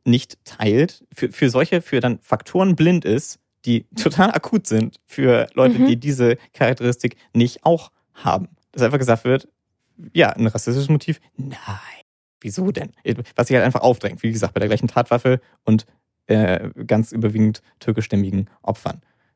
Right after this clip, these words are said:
Speaker 1: Ganz, ganz plain. Und darauf kann man's, finde ich, nochmal schön, äh, zurück, äh, Quatsch, runter, runterdampfen,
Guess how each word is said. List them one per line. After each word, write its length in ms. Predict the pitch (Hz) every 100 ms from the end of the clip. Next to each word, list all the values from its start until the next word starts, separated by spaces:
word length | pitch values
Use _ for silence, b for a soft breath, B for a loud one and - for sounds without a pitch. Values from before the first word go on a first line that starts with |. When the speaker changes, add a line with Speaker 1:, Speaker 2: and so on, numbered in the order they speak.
| _ _ _ -
Speaker 1:
Ganz, 440 | 135 143 - -
ganz 460 | 104 110 - - - _
plain. 260 | - 104 92
Und 120 | 95
darauf 260 | 107 117 -
kann 100 | 110
man's, 180 | 104 -
finde 160 | - 104
ich, 60 |
nochmal 240 | 107 98 95
schön, 340 | 110 113 110 - _ _ _ _
äh, 220 | 82 87
zurück, 480 | - - 113 170 -
äh, 300 | - 101 - - -
Quatsch, 260 | - -
runter, 300 | - 143 113
runterdampfen, 640 | 127 131 107 98 - 107